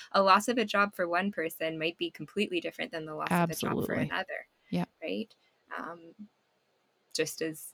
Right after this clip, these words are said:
Speaker 1: yeah, if we get into, like, a loss of an animal could be way more significant than a loss of a person, right? Like,
Speaker 2: Yep.
Speaker 1: it, who are we to judge, but just going with
Speaker 2: Yeah.
Speaker 1: their experience of what is.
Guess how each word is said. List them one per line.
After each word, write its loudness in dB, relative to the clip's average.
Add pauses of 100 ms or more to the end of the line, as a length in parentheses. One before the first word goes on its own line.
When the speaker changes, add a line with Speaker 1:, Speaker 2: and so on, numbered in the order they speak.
Speaker 1:
yeah, 0 (540)
if -4
we 6
get 6
into, 0
like, -2 (240)
a 6
loss 4
of 0
an 0
animal 8
could 0
be 2
way 8
more 6
significant -2
than 0
a -2
loss 0
of -2
a 2
person, -2
right? 4
Like, 6
Speaker 2:
Yep. 4
Speaker 1:
it, -14
who 2
are 4
we 4
to -4
judge, -2
but -4
just -8
going 2
with 2
Speaker 2:
Yeah. -6
Speaker 1:
their 0
experience -10
of -14
what -16
is. -14